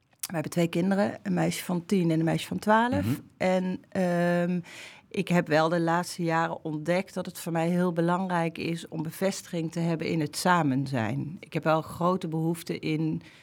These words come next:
Speaker 1: samen. Wat dat dan ook betekent, weet ik nog niet zo heel erg goed. Maar, ehm, en op het moment dat ik dat niet voel, eh, dan denk ik dat ik wel die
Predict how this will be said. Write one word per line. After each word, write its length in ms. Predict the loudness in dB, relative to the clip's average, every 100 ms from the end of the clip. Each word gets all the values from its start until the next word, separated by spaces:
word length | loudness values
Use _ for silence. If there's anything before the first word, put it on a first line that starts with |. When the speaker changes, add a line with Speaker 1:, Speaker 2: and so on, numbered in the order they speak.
| _ _
Speaker 1:
samen. 800 | 2 6 6 4 2 0 -2 -4 _ _ -20 -20 -20 -20 -8
Wat 240 | 0 2
dat 140 | 2
dan 160 | 0 0
ook 140 | 0
betekent, 420 | -2 0 0 0 0
weet 120 | 0
ik 60 |
nog 100 | 0
niet 180 | -2 -2
zo 80 | 0
heel 200 | 4 6
erg 180 | 4 2
goed. 380 | -2 -2 -4 -8
Maar, 380 | -2 0 0 0 -4
ehm, 500 | -6 -2 0 0 -2 -6 -10 -20 -14
en 160 | -4 0
op 80 | 0
het 120 | 0
moment 320 | 0 2 2
dat 120 | 0
ik 120 | -2 0
dat 240 | 0 0
niet 240 | -2 -2
voel, 640 | -6 -2 2 4 2 -2 -10 _ _
eh, 460 | -6 -2 0 0 0 -2 -8 -8
dan 260 | -2 0 2
denk 300 | 2 2 2
ik 240 | -2 -4
dat 140 | -4 -2
ik 160 | -2
wel 380 | -2 2 2 2
die 260 | 0 -4